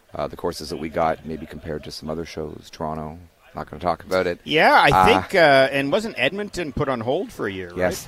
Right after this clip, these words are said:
Speaker 1: they
Speaker 2: Yeah.
Speaker 1: did. They just canceled, unfortunately. Yeah.
Speaker 2: Different time. I don't know what's going on. You know, I think, uh, yeah, I don't know, Greg. I don't know why that's happening. I, I guess one of the reasons could be golf is so popular. Certainly not 'cause golf is not popular, right? Maybe
Speaker 1: No.
Speaker 2: the courses are so full that they feel that the,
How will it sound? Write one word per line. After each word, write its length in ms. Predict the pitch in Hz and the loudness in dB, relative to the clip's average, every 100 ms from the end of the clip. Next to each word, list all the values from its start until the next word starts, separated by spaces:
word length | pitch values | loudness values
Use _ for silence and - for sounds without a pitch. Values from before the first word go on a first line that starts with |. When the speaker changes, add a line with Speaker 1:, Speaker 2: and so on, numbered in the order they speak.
| - | -4
Speaker 1:
they 60 | |
Speaker 2:
Yeah. 60 | 85 | -4
Speaker 1:
did. 80 | 80 | -4
They 100 | 80 | -6
just 200 | 78 - | -8 -10
canceled, 380 | 78 76 80 73 | -8 -8 -8 -10
unfortunately. 560 | 73 71 71 71 71 | -10 -12 -12 -12 -10
Yeah. 140 | 73 76 | -8 -8
Speaker 2:
Different 320 | - 427 - | -8 -8 -2
time. 160 | 185 | -2
I 80 | - | 0
don't 140 | 427 466 | -2 0
know 80 | |
what's 220 | 269 226 - | 0 0 0
going 220 | 175 143 | 0 0
on. 120 | - | -4
You 80 | 254 | -2
know, 100 | 269 | 0
I 80 | 269 | 0
think, 340 | 320 370 - | -2 -8 -2
uh, 260 | 190 151 127 - _ - - - - - _ - | 2 4 4 0 _ -20 -20 -20 -20 -20 _ -8
yeah, 160 | - 220 | 0 2
I 80 | |
don't 100 | 247 233 | 2 2
know, 140 | 226 | 0
Greg. 240 | 123 123 139 | 2 2 2
I 40 | |
don't 120 | 143 | 0
know 80 | 147 | 0
why 160 | 131 135 | 2 2
that's 160 | 127 | 2
happening. 400 | 143 135 143 131 | 2 2 2 0
I, 300 | 131 143 151 | -2 -2 0
I 40 | 151 | 0
guess 220 | 165 - | 0 0
one 200 | 143 180 | 0 0
of 40 | 226 | 2
the 80 | |
reasons 340 | 151 139 135 123 | 4 4 2 -4
could 100 | 131 | -6
be 120 | 131 | -2
golf 240 | 120 131 | 2 2
is 80 | 123 | 0
so 120 | 110 107 | -6 -4
popular. 420 | 135 156 165 120 | 2 2 2 -2
Certainly 320 | - 240 294 | 2 2 4
not 180 | 190 160 | 4 2
'cause 160 | 143 110 | 0 2
golf 260 | 139 139 | 2 2
is 140 | 131 120 | -2 -2
not 200 | 104 - | -4 -4
popular, 600 | - 139 - 104 92 87 | -6 -4 -4 -10 -12 -10
right? 200 | 98 110 | -6 -4
Maybe 120 | 101 | 2
Speaker 1:
No. 180 | 110 107 | 6 8
Speaker 2:
the 100 | 90 | 8
courses 320 | 82 180 165 143 | 8 4 4 0
are 100 | 123 | -4
so 340 | - 180 214 | 2 4 4
full 560 | - 180 190 160 127 156 | 4 2 4 4 2 0
that 160 | 123 | -2
they 140 | 127 120 | -2 -6
feel 340 | - 143 131 | -4 -2 0
that 220 | 120 117 | 0 0
the, 320 | - 113 110 | -2 -4 -4